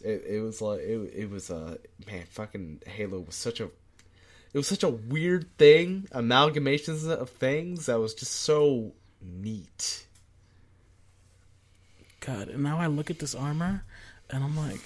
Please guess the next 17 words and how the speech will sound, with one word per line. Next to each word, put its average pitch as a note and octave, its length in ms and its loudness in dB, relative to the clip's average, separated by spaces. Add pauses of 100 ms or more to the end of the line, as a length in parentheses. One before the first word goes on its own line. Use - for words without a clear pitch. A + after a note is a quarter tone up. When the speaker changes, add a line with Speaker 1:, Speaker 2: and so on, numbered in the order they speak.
(280)
Speaker 2:
I - 40 -10
fucking C3+ 320 -8
loved F#3+ 240 -12
it. - 80 -12 (3500)
It's - 140 -6
actually, G4 460 2
it A#3 140 0
actually C#4+ 400 2
l-, A#3+ 80 0
reminds F#3+ 460 6
me F3+ 80 4
a E3+ 60 6
lot E3 200 4
of, D#3 140 2
like, D#3 300 0
Power D#3 260 0
Ranger D3+ 380 -6